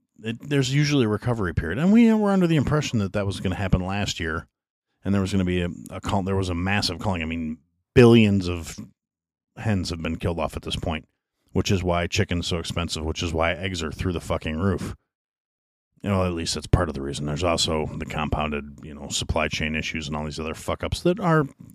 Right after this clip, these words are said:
directly, without, I'm, I'm trying to not be too political this year, but without getting too much into it, yeah, all these supply chain issues that people like to blame all the problems of the country on, they keep saying it like it's not the government's fault these issues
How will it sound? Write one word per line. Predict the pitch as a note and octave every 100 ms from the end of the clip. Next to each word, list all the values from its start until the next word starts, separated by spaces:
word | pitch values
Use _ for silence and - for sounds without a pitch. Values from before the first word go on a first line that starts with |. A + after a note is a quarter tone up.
| - -
directly, | G#2+ G2 - F#2+ F2+
without, | - G#2+ F#2 A2 G2 -
I'm, | F#2 F#2 A2
I'm | G#2
trying | F2+ G2 G#2+
to | A2+
not | A2+
be | A#2 G#2+
too | - A2+
political | G#2+ G#2 G2+ E2+
this | E2 -
year, | D#2+
but | E2
without | G2 G2+ -
getting | G#2+ F#2+
too | A2+
much | G#2
into | A#2 A#2+
it, | - - - - - -
yeah, | C#3 G#2 F2+
all | G#2
these | A#2
supply | - - G#2+ G#2+
chain | - A2+
issues | A2+ A#2+ G2
that | F2+
people | G#2 G2+
like | G2+ F#2+
to | E2
blame | E2+ F#2+ G2+
all | G2+
the | F#2+
problems | - G2 G#2
of | G2
the | F2+
country | G#2 G2+ A#2+
on, | A#2 - _ _ _ _ _ -
they | A2
keep | - B2+ - _ -
saying | - B2 A2+ G#2+ G2+
it | G2+ -
like | G2 F#2+ F2+ - - -
it's | F#2 F2+ - -
not | F2 F2 F2+ F#2 F2+ -
the | - F#2
government's | F2 E2 F2 E2+
fault | - E2+
these | F2+ E2
issues | E2 - E2+ D#2+ - -